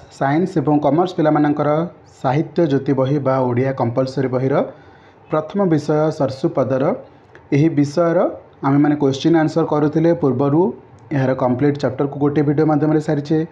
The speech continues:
ଏହାର ଏକ ମାର୍କିଆ କୋଶ୍ଚିନ୍ ବିଶିଷ୍ଟ ମା-, କୋଶ୍ଚିନ୍ ଗୁଡ଼ାକ କରିଛେ, ଦୁଇ ମାର୍କିଆ ବିଶିଷ୍ଟ କୋଶ୍ଚିନ୍ ମଧ୍ୟ କରିଛେ। ଏବେ ଏହାର ତିନି ନମ୍ବର ସମ୍ବଳିତ କିଛି ପ୍ରଶ୍ନ ଉତ୍ତର ଆଲୋଚନା କରିବା। ତିନି ନମ୍ବର ପ୍ରଶ୍ନ ଉତ୍ତର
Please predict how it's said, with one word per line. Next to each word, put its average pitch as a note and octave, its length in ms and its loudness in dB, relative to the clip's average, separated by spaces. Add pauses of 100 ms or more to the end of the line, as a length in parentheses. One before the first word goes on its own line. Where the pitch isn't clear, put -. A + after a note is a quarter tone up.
(440)
ଏହାର C3+ 240 0
ଏକ A#2+ 240 -4
ମାର୍କିଆ C3+ 380 0
କୋଶ୍ଚିନ୍ D3+ 420 0
ବିଶିଷ୍ଟ C#3+ 360 -2
ମା-, C#3+ 300 4
କୋଶ୍ଚିନ୍ D3 360 0
ଗୁଡ଼ାକ D3 260 2
କରିଛେ, D3 360 0
ଦୁଇ A#2+ 180 0
ମାର୍କିଆ C3+ 300 2
ବିଶିଷ୍ଟ C#3 340 -4
କୋଶ୍ଚିନ୍ D3 380 -2
ମଧ୍ୟ D3 200 2
କରିଛେ। C#3+ 280 -4
ଏବେ C#3 220 0 (640)
ଏହାର G3 260 0
ତିନି F3+ 300 0
ନମ୍ବର G#3 280 2
ସମ୍ବଳିତ D#3+ 460 2
କିଛି D3+ 220 -2
ପ୍ରଶ୍ନ C#3 340 -2
ଉତ୍ତର C3+ 240 0
ଆଲୋଚନା A#2 460 0
କରିବା। G2+ 320 -4 (880)
ତିନି C3+ 200 2
ନମ୍ବର E3+ 320 2
ପ୍ରଶ୍ନ E3+ 280 -2
ଉତ୍ତର E3+ 260 2